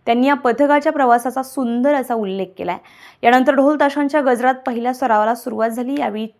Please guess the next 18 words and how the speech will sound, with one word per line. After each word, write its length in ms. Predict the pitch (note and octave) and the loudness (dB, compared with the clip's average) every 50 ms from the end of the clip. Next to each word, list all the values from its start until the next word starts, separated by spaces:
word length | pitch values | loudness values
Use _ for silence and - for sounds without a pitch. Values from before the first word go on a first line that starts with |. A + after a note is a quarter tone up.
| _ _ _ - | _ _ _ -18
सुमारे 360 | - - A3+ G#3+ G#3+ A3+ B3 | -12 -8 -4 -4 -4 -4 -4
चाळीस 440 | A#3+ - A#3 G#3+ A#3+ B3+ B3 - - | 0 2 2 2 2 -2 -6 -8 -8
सहभागी 600 | C4 A3+ A3 A3 G#3+ A3+ A3 G3+ B3 C#4 C#4 - - - _ _ _ _ | -8 -8 -6 -4 -4 -4 -4 -4 -6 -8 -8 -12 -20 -20 _ _ _ _
उपस्थित 480 | A#3+ A3 F#3+ - B3+ B3+ B3+ - D#4 D4 D4+ | -8 -6 2 2 2 2 2 -2 -4 -2 -2
होते 340 | D4+ C#4 D4 D#4 - - - _ _ _ _ _ _ _ _ _ _ _ _ | -2 0 0 -2 -2 -4 -12 _ _ _ _ _ _ _ _ _ _ _ _
आणि 180 | - B3 C4+ - C#4 - | 2 2 2 2 2 4
अनेक 320 | C#4+ C#4 C#4 D4 D#4+ D#4+ E4 | 4 4 6 4 2 2 0
नवीन 360 | D4+ C4+ B3+ B3 B3+ C4 C#4+ | 0 0 2 2 2 0 0
चेहरे 320 | C#4+ - C#4 C4 B3 B3+ | 0 -2 -4 0 0 0
देखील 280 | A#3 A#3 A#3 A#3 C#4 C#4 | 0 -2 -4 -4 -6 -6
पाहायला 360 | C4 - A3+ G#3 G#3+ G3 G3+ | -6 -6 -8 -6 -6 -6 -6
मिळाले, 280 | G3+ G3+ G3 F#3+ G3 F#3+ | -6 -6 -6 -6 -4 -4
ज्यांनी 220 | G3+ G#3 G#3+ A3+ | -4 -2 -2 -4
पथकामध्ये 680 | A3 F#3+ B3 A#3+ A#3+ B3+ B3+ B3+ C#4 C#4 C#4 C4+ B3+ - | -4 -2 -4 -4 -2 -6 -4 -2 -2 -2 0 -2 -2 -2
एक 240 | - - C#4+ C#4 C4+ | -4 -4 -6 -4 -4
नवी 260 | B3 A#3 G#3+ A3 A#3+ - - | -4 -4 -4 -6 -8 -8 -8
ऊर्जा 280 | A3+ A3 G3 G3+ B3 | -8 -8 -4 -4 -6
आणली. 340 | A3+ G#3 F#3+ F#3 F#3 F#3 F#3+ | -6 -6 -8 -10 -10 -10 -12